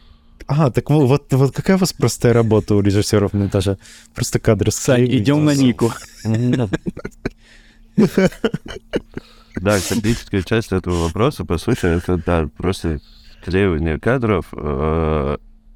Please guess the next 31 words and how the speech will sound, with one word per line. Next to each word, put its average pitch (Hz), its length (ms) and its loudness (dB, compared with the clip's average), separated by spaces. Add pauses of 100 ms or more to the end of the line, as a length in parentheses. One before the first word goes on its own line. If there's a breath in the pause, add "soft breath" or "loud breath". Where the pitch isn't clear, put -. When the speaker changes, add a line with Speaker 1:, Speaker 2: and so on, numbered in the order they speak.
(120)
Speaker 3:
и, 95 400 0
типа, 101 220 -4
это 104 180 -2
можно 95 300 -2
делать 104 240 0
где 92 140 -4
угодно. 85 500 -2
Программа 85 540 -2
лишь 80 300 -2
как - 340 -4 (440)
кисточки - 560 -6
или 67 540 -4 (120)
как 67 220 -8 (340)
карандаш 76 640 -4
или - 160 -6
кисть, - 580 -8
чем 73 220 -8
ты 123 160 0
там 110 100 2
Speaker 1:
Мгм. 90 100 0
Speaker 3:
рисуешь. 78 400 -4
Speaker 2:
Мгм. 110 120 -12 (480 loud breath)
Speaker 3:
Другое, 113 560 0
почему 92 320 -4
нужны 98 340 -2
профессиональные 95 720 0
программы, 82 540 -2
потому 78 280 -4
что 87 140 -8
профессиональные 92 640 0
программы 95 720 0